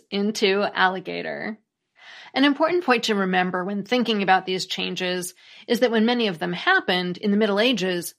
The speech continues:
most people didn't read. Instead of seeing the words written on the page, they only heard words spoken. People couldn't see how the words were supposed to be divided, which made it much easier for mishearings to propagate.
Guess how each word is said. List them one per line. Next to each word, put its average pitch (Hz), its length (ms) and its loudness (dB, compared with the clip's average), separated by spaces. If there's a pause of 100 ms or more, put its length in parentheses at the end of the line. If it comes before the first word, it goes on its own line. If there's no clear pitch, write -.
most 311 240 -2
people 269 300 0
didn't 190 320 -2
read. 185 580 -6 (500)
Instead 247 280 2
of 240 100 0
seeing 208 300 0
the 185 80 -2
words 185 300 0
written 196 420 -2
on 180 140 0
the 175 80 -4
page, 190 680 0 (340)
they 262 160 2
only 294 360 -2
heard 170 340 -2
words 180 460 -4
spoken. 185 880 -4 (500)
People 262 220 0
couldn't 254 320 -2
see 180 680 -2
how 214 160 0
the 202 140 -2
words 190 240 -4
were 202 100 -6
supposed 190 360 -6
to 196 80 -6
be 196 120 -4
divided, 190 720 -4
which 196 160 -8
made 202 140 -2
it 190 100 -6
much 233 460 0
easier 190 540 -2
for 180 160 -8
mishearings 180 680 -4
to 175 180 -10
propagate. 160 680 -4